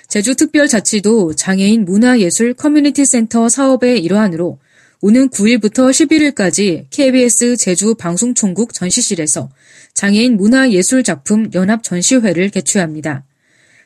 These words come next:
제주도 장애인 문화예술 커뮤니티 센터는 문화예술을 매개로 한 장애 비장애인의 사회 통합을 목적으로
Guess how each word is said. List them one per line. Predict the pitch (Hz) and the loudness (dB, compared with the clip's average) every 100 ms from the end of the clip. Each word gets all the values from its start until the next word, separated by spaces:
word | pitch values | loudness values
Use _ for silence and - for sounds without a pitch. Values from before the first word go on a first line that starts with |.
| - | -6
제주도 | 214 214 247 277 | -4 -2 0 2
장애인 | 226 196 202 233 | 2 2 2 2
문화예술 | 180 214 254 233 175 240 | 2 2 2 2 2 0
커뮤니티 | 254 302 302 294 285 | 0 2 2 2 0
센터는 | - 185 - 160 190 139 - _ _ - | 0 -2 -6 -6 -6 -8 -16 _ _ -2
문화예술을 | 208 262 262 196 247 254 | 2 2 2 2 2 2
매개로 | 214 175 226 214 190 | 2 0 0 0 0
한 | 208 190 139 | 0 -2 -6
장애 | - 185 208 226 | -6 -2 0 0
비장애인의 | 226 190 220 226 185 165 190 240 | -2 -2 0 0 0 -2 -2 -2
사회 | 262 285 285 277 | -2 0 2 0
통합을 | 320 302 285 277 | 0 2 2 2
목적으로 | 202 135 202 175 165 147 | 0 -4 -4 -4 -4 -8